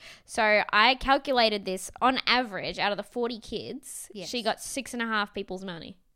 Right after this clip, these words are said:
Speaker 1: to get three dollars.
Speaker 2: Yeah.
Speaker 1: Like, there's only eighteen, there's only, like, eighteen dollars or something
Speaker 2: Yeah.
Speaker 1: that they can. So she, she got a lot of donations.
Speaker 2: Yeah.
Speaker 1: People just fucking threw their money at her.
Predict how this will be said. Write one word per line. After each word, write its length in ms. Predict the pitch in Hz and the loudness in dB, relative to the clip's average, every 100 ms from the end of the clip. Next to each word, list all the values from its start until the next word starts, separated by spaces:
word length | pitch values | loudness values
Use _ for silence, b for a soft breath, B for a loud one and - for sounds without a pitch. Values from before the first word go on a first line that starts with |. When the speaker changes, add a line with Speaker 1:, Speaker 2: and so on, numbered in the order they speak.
| _ _ _ _ _ _ _ _ _ _ _ _ _ _ _ | _ _ _ _ _ _ _ _ _ _ _ _ _ _ _
Speaker 1:
to 80 | - | -4
get 160 | 220 - | -2 0
three 160 | 247 | 2
dollars. 460 | 214 190 180 247 - | 4 2 0 -6 -10
Speaker 2:
Yeah. 260 | 294 247 165 _ _ _ _ - | -10 -8 -10 _ _ _ _ -4
Speaker 1:
Like, 180 | 226 220 | -2 0
there's 120 | 240 | 0
only 180 | 254 254 | 2 2
eighteen, 640 | 202 214 233 208 196 196 - _ | 2 2 -2 -6 -6 -10 -14 _
there's 140 | - 226 | -6 -2
only, 200 | 226 220 | -2 -2
like, 180 | 202 190 | -4 -2
eighteen 360 | 185 196 208 196 | -2 -2 -6 -4
dollars 280 | 185 175 180 | -2 -2 -4
or 40 | |
something 460 | 180 180 - 180 185 _ | -10 -12 -12 -12 -14 _
Speaker 2:
Yeah. 220 | 220 202 - | -10 -10 -8
Speaker 1:
that 140 | 220 | -6
they 140 | 208 190 | -4 -4
can. 200 | 185 175 | -6 -14
So 180 | - 220 | -6 -6
she, 340 | 220 285 320 - _ _ | -4 -6 -6 -10 _ _
she 180 | - 311 | -8 0
got 260 | - - - - | 2 2 0 2
a 80 | 254 | 4
lot 240 | 247 233 | 8 8
of 100 | 226 | 6
donations. 680 | 214 190 175 180 - - - | 2 0 0 -2 -4 -14 -12
Speaker 2:
Yeah. 160 | 294 277 _ _ _ _ _ - | -12 -12 _ _ _ _ _ -8
Speaker 1:
People 200 | 311 381 | -2 0
just 160 | 294 | 0
fucking 480 | - 220 214 185 185 - _ _ | 0 -2 -2 -8 -10 -14 _ _
threw 160 | - 269 | -6 -2
their 140 | 226 | 0
money 300 | 180 202 269 | 0 -2 -2
at 80 | - | -4
her. 80 | - | -12